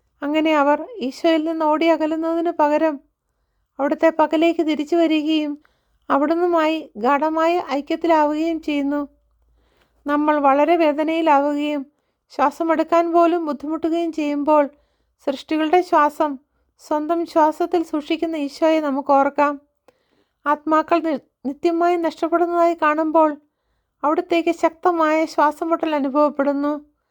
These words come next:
അവിടുത്തെ ആശ്വസിപ്പിക്കുവാനായി നമ്മുടെ ദുഃഖപൂർണവും ഭാരമേറിയതുമായ എല്ലാ നെടുവീർപ്പുകളും അവിടുത്തെ നെടുവീർപ്പുകളിലേക്ക് സമർപ്പിക്കാം.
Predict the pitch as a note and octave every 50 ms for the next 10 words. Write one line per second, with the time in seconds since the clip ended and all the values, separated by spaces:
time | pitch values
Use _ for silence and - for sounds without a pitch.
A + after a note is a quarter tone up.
0 | _ _ _ _ _ _ _ _ _ - - - C#4+ C#4+ - - D#4 D#4+ D4+ D4+
1 | D4+ - E4 D#4 - E4 - E4+ D#4+ D#4 E4 E4 D#4+ D#4+ D#4+ D#4+ D#4+ D#4 D#4+ D#4+
2 | E4 D#4+ _ _ _ _ _ _ _ _ _ _ _ _ - C#4 C#4 C#4 C#4+ D4
3 | D#4 C4 D4 D4 - - F4+ E4 E4+ F4 E4+ E4 D#4+ E4 D#4+ D#4+ D#4+ D#4+ - -
4 | C#4 C4+ D4 D#4 D#4+ D#4+ D#4+ D#4 E4 E4+ E4+ E4+ E4+ E4+ E4+ E4 E4+ E4+ F4 F4
5 | F4 E4+ E4+ _ _ _ _ _ _ _ _ - C#4+ C#4 D#4 E4 E4+ E4+ E4 D#4+
6 | D#4 F4 E4+ E4+ F#4 E4+ E4+ E4 E4+ D#4+ D#4 D4+ D#4+ E4 E4+ - - - C4+ C4+
7 | D#4+ - F4 E4+ E4 D#4 D4+ C#4+ - F4+ D#4+ D#4+ D#4 - D#4+ D#4+ E4 D#4+ D#4 D#4
8 | D#4 D#4 C#4+ D4 D4+ D#4 D#4+ D#4+ _ _ _ _ _ _ _ _ _ _ _ _
9 | - D4 C#4+ D4 D4 D4+ D4+ E4 D#4 D#4+ D#4+ D#4 D#4